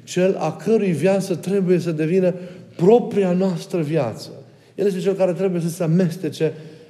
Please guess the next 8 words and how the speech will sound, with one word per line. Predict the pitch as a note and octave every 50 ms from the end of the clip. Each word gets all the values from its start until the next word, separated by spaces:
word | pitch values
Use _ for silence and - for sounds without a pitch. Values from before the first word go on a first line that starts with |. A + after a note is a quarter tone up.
| _ - _ _
prin | - E3 E3+ D#3+
harul | A#2 C3 E3+ G3 G3 G3 F#3 E3+
Său | D#3+ - - F#3 F3+ E3+ - - - - - F3+
în | E3+ D#3+
toate | D#3+ - G#3 G#3 G#3 G#3 F#3
cele | E3 - - G3+ F#3+
ale | F3+ E3+ E3+ E3+
noastre, | F3 F3 E3 C3+ A#2 - - - B2+ A#2+